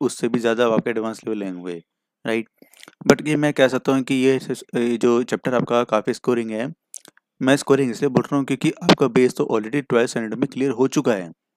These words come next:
देखिए पी एंड एल स्टेटमेंट जब बनाता है आपको पता है कि डेबिट में क्या आता है, क्रेडिट में क्या आता है, बैलेंस शीट में आपको पता ही है। हाँ, बस आपको यह देखना है कि अब जो है बैलेंस शीट का और profit and loss का जो स्टेटमेंट जो बनती है, अब जो है as per A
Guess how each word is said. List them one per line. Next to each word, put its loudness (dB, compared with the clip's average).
देखिए 0
पी 6
एंड 4
एल 2
स्टेटमेंट 0
जब 2
बनाता 2
है 0
आपको 0
पता 0
है -2
कि 0
डेबिट 4
में 0
क्या 4
आता 0
है, 2
क्रेडिट 0
में -6
क्या -2
आता -2
है, 2
बैलेंस 2
शीट -6
में 0
आपको 2
पता 4
ही -2
है। -6
हाँ, 6
बस 6
आपको 4
यह 6
देखना 0
है 0
कि -4
अब -2
जो -2
है 2
बैलेंस 0
शीट 0
का 6
और 6
profit 2
and 0
loss -2
का 2
जो 6
स्टेटमेंट -2
जो 6
बनती 0
है, 2
अब -2
जो 4
है 4
as 0
per 0
A -2